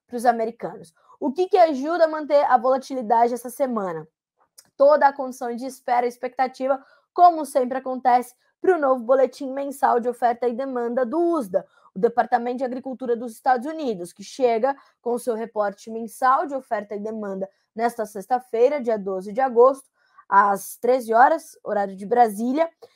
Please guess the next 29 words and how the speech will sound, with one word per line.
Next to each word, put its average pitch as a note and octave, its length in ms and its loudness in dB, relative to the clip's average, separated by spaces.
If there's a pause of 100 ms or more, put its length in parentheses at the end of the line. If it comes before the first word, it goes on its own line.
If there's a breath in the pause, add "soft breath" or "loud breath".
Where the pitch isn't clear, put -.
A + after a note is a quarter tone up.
(200 loud breath)
ah, A#3+ 720 6
treze A#3+ 220 0
ou G#3+ 60 -4
quatorze, A#3 300 -8
mas A3 100 -14
treze A3+ 280 -6
horas, A3+ 260 -4
horário G3+ 280 -8
de G3 100 -20
Brasília, G#3+ 580 -8 (840)
ah, C#4+ 480 6
mostrando, D4+ 1160 -2 (220)
é, A#3+ 340 6
uma D4+ 240 -2
possível, C#4 1080 -6 (140)
ah, G#3 300 0
redução D#4 640 -4
de E4+ 100 -6
produtividade D4 1120 -4
pra C#4 200 -6
soja B3 580 2 (320)
e C4 80 -12
pra D#4+ 200 0
milho, C4 360 -8
segundo C4 400 -6
as B3 100 0
expectativas C#4+ 680 -6
do D4 100 -12
mercado. C#4 580 2